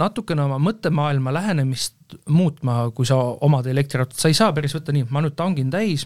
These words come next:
ma tean, mul on tuhat kilomeetrit, ma panen ühe lauluga, panen Berliini välja. No see ei, see ei toimi nii, jah. Sa lihtsalt, sa arvestadki sinna sisse need, äh, väiksed peatused, asjad, ja tegelikult, kui sa, kui sul on, oled selle trassi välja vaadanud,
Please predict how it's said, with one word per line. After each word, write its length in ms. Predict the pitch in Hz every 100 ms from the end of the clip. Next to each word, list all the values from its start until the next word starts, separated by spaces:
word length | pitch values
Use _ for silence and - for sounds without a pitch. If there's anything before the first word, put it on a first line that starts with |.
| -
ma 120 | 123
tean, 180 | 127 151
mul 140 | 135 127
on 40 |
tuhat 240 | 156 151 -
kilomeetrit, 460 | 196 165 139 - 123
ma 120 | 135
panen 240 | 151 147 151
ühe 160 | 160
lauluga, 360 | 151 185 151 131
panen 260 | 143 135 123
Berliini 400 | 139 151 160 139
välja. 360 | 208 185 139 123 - - - - -
No 80 | - 135 -
see 100 | 160
ei, 100 | 156 -
see 140 | 143 180
ei 20 |
toimi 300 | 226 170 131
nii, 120 | 120
jah. 100 | 120 120 - - - -
Sa 80 | -
lihtsalt, 240 | 175 175
sa 80 | 156
arvestadki 560 | 180 214 151 - 143 139
sinna 280 | 151 143 139 139 131 - - -
sisse 500 | - 208 - - 143
need, 240 | 131 123 _ -
äh, 320 | 135 131 127 127 123 123 131 160
väiksed 320 | 170 151 -
peatused, 480 | 233 208 - 135 156
asjad, 320 | 185 147 127 - - -
ja 80 | 120
tegelikult, 480 | 160 170 139 135 120
kui 140 | 143
sa, 140 | 139 -
kui 240 | - 156
sul 140 | 156 180
on, 140 | 185 143
oled 260 | 160 180
selle 180 | 143 123
trassi 360 | 147 175 - 135
välja 240 | 160 170 127
vaadanud, 560 | 175 190 147 135 123